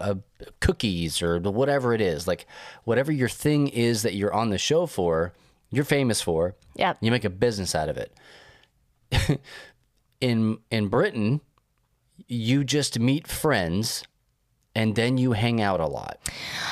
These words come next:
Speaker 2: I think a lot of them have Instagram feeds and, like, blogs.
Speaker 1: Like I said, you just,
Speaker 2: That's
Speaker 1: like,
Speaker 2: what Kim Joy does.
Speaker 1: Well, that, that, I mean,
Speaker 2: And
Speaker 1: like,
Speaker 2: she sells books.
Speaker 1: I feel like
Speaker 2: We could get a
Speaker 1: Kim
Speaker 2: signed
Speaker 1: Joy,
Speaker 2: book.
Speaker 1: and I, I could be completely wrong, but she's the only one that I've seen that has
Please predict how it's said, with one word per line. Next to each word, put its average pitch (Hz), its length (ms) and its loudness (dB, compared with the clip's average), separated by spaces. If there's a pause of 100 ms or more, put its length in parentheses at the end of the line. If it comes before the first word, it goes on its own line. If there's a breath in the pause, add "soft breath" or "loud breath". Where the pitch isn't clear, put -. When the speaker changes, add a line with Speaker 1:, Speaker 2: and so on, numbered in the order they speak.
Speaker 2:
I 247 160 2
think 466 260 0
a 381 80 4
lot 185 300 4
of 208 140 0
them 220 300 2
have 175 320 2
Instagram 156 720 -2
feeds - 640 -4 (680)
and, 190 220 2
like, 160 260 -2
blogs. - 500 -2 (120)
Speaker 1:
Like 98 280 -2
I 120 120 2
said, 80 480 -2
you 98 100 0
just, 104 400 -2
Speaker 2:
That's 254 160 2
Speaker 1:
like, - 40 0
Speaker 2:
what - 60 -2
Kim 285 180 2
Joy 180 140 2
does. 160 240 0
Speaker 1:
Well, 135 120 2
that, 196 220 -2
that, 175 260 -4
I 160 60 0
mean, 170 100 4
Speaker 2:
And 156 80 4
Speaker 1:
like, - 80 2
Speaker 2:
she 247 80 4
sells 226 280 2
books. - 440 -2
Speaker 1:
I 127 80 0
feel 233 200 0
like 214 280 0
Speaker 2:
We 214 100 2
could 196 100 4
get 185 100 4
a 214 40 4
Speaker 1:
Kim 226 80 4
Speaker 2:
signed 131 140 4
Speaker 1:
Joy, 90 240 4
Speaker 2:
book. - 100 -14
Speaker 1:
and 104 100 0
I, 120 140 0
I 117 60 0
could 123 200 -2
be 113 120 2
completely 90 480 -2
wrong, 85 300 0 (380 loud breath)
but - 280 0 (500)
she's 175 380 0
the 170 140 0
only 117 280 2
one 107 240 2
that 95 100 2
I've 95 160 0
seen 131 580 0
that 95 160 2
has 90 640 -2